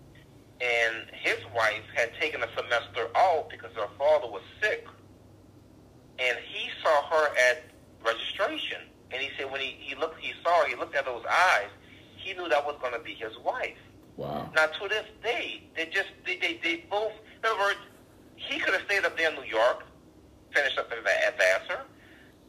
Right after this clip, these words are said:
Speaker 1: uh, but she, if she didn't take that, that semester off, they would have never met at U N O, University of New Orleans.
Speaker 2: Sure.
Speaker 1: It's just, just how, how life, and, you know, four kids later, that type of thing, and, um, it just, it just,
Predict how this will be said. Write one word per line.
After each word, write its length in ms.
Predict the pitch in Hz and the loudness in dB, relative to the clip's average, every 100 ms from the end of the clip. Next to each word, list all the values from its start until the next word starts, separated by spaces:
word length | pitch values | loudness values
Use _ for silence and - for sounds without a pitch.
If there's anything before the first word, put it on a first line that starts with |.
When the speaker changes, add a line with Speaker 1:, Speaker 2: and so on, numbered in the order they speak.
| - - - | -12 -8 0
Speaker 1:
uh, 260 | - 127 127 147 | 4 4 2 -2
but 160 | 151 - - - - - | -4 -6 -20 -20 -20 -12
she, 260 | - - 214 175 | -6 -2 2 2
if 100 | 165 | 0
she 120 | - | 0
didn't 260 | 254 226 - | 0 -2 -4
take 160 | 202 185 | -2 0
that, 160 | 156 - - | 0 0 -2
that 160 | 147 - | -2 -2
semester 400 | - 175 180 - - 196 | 0 2 2 0 2 4
off, 320 | 208 120 110 - - - | 6 2 -4 -16 -10 -4
they 80 | 175 | 0
would 200 | 196 208 | 0 2
have 120 | 196 | 4
never 280 | 196 175 151 | 4 2 0
met 140 | 180 | 2
at 180 | 156 - | 2 0
U 100 | 151 147 | -4 -2
N 140 | 139 | -2
O, 160 | 139 - | -2 -4
University 480 | 135 123 127 - | -4 0 0 -2
of 60 | 113 | -8
New 60 | 113 | -4
Orleans. 360 | 107 104 - - - - | -2 -2 -6 -20 -20 0
Speaker 2:
Sure. 380 | 143 - 80 - - - - | 6 6 6 -4 -16 -14 -8
Speaker 1:
It's 140 | 156 | -6
just, 140 | 170 170 | -4 -6
just 120 | 180 | -4
how, 160 | - - - - | -2 -2 -4 -2
how 340 | - 196 196 175 | 4 4 4 2
life, 180 | 180 - - | 2 0 -10
and, 100 | 156 | -8
you 60 | 151 | -8
know, 140 | 104 - | -8 -2
four 200 | 156 175 | 0 0
kids 260 | - 131 117 135 | 2 0 0 2
later, 300 | 131 123 123 135 | 2 2 0 2
that 220 | 127 117 - | 2 2 4
type 200 | 110 - | 0 0
of 120 | - | -4
thing, 240 | 110 117 120 | -2 -2 -2
and, 120 | 95 | -2
um, 280 | 104 101 98 | -2 -2 -4
it 140 | 98 110 | -8 -10
just, 140 | 117 - | -12 -10
it 80 | 113 131 | -10 -8
just, 160 | 123 | -8